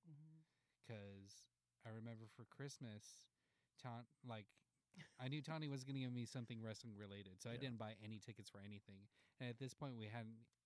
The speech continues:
Speaker 2: gone to any, uh, indie shows at all. We just went to, like, one W W E show. Um,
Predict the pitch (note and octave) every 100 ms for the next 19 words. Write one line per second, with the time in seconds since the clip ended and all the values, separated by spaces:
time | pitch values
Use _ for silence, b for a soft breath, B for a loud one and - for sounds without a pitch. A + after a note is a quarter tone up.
0 | - A2 A2 A2 A#2+ A#2 A2 A2+ A2 G#2
1 | G#2 _ b b b b b _ A#2+ G#2+
2 | G#2 A#2 A2+ G2+ A#2 G#2 G2+ G#2+ G2+ G#2
3 | A2+ A2 A#2+ A2+ B2 A2 F#2+ - A2+ G#2
4 | A2 A2 G#2+ G#2 G#2+ - _ _ A#2 A2
5 | A2 G#2 G#2 G#2 G#2 - G#2+ G2 F#2+ b
6 | b b b b b A#2+ G#2 G2 F#2+ G2